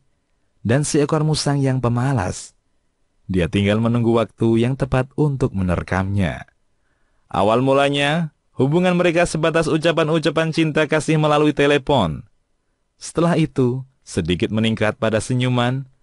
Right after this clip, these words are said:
dan saling pandang di depan pintu fakultas, di mana Robab kuliah, atau di salah satu mall. Kemudian meningkat saat Robab ikut naik bersama Adil di dalam mobilnya yang mewah.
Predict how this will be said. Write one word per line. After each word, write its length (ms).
dan 160
saling 400
pandang 320
di 80
depan 320
pintu 160
fakultas, 800
di 160
mana 240
Robab 320
kuliah, 640
atau 320
di 80
salah 240
satu 320
mall. 480
Kemudian 400
meningkat 480
saat 320
Robab 400
ikut 240
naik 320
bersama 400
Adil 480
di 120
dalam 280
mobilnya 560
yang 240
mewah. 480